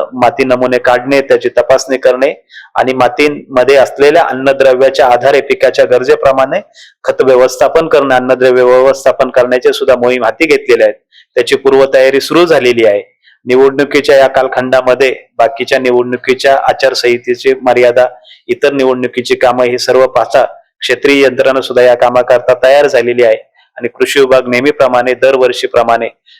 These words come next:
कृषी क्षेत्रातील ज्या या वर्षीच्या वाटचाली आहेत त्या पूर्ण करायला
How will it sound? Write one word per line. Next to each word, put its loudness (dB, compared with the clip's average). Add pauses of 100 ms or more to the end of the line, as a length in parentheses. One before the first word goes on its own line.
(160)
कृषी -4 (360)
क्षेत्रातील 0
ज्या 2
या 2
वर्षीच्या 0
वाटचाली 2
आहेत 2 (380)
त्या 0
पूर्ण 0
करायला 2